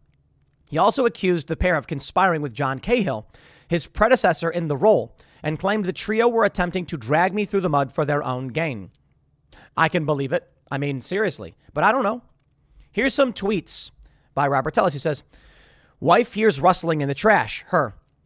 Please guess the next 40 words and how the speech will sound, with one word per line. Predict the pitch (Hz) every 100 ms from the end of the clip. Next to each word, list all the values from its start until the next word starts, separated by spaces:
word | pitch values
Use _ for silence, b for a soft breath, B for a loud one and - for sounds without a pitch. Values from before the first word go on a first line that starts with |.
| _
'Honey, | 214 208
is | 165
there | 185 185
a |
wild | 156 151 175 175
animal | 156 160 180 175
in |
the | 143
trash?' | 165 170 196 135
Me, | 160 147 117
'No, | 143 165 185
dear, | 160 151
it | 147
looks | 165 -
like | 170 165 156 - _ _ -
Jeff | 127 170 123
German | 123 185 147 135
going | 139 151 156
through | - 156
our | 143
trash | 135 - 170 147 -
for | 143
his | 131 -
fourth | 165 151 139
story | - 165 180 147
on | 113 104
me.' | 95 87 - _ _ - -
Oh, | 196
shoot. | 208 233 202 - b b b
I | -
left | 156 190
a | 185
pizza | - 247 -
box | 170 165 156 -
and | 156
sushi | - 208 208
containers | 190 156 165 143
in |
the | 143
trash. | - 208 156 -